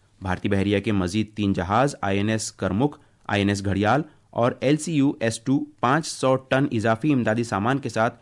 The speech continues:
यंगून की जानिब गामजन हैं। इसके अलावा जेएएफ सी वन थर्टी तैयारे के भी पन्द्रह टन इमदादी सामान के साथ आज सीधे मांडले पहुंचने का इम्कान है।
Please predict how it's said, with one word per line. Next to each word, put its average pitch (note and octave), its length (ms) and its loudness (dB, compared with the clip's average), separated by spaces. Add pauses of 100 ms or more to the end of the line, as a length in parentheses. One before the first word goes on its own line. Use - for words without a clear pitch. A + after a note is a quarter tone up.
(220)
यंगून A2+ 400 2
की D3 140 0
जानिब G2+ 320 0
गामजन F2+ 400 0
हैं। F#2 220 0 (360)
इसके G2+ 200 -4
अलावा G2+ 380 2 (540)
जेएएफ C3+ 840 0
सी A#2+ 200 -4
वन G#2+ 200 0
थर्टी G#2 240 -2
तैयारे G2+ 380 0
के C#3 240 0
भी B2+ 200 0 (380)
पन्द्रह B2+ 320 4
टन C#3 320 2
इमदादी A#2 380 2
सामान A#2 380 0
के A#2+ 120 -2
साथ A2 340 0
आज A2 300 0 (360)
सीधे A2+ 500 -2
मांडले A#2 400 2
पहुंचने G2 420 -2
का F#2 220 0
इम्कान G#2 380 0
है। F#2 240 -4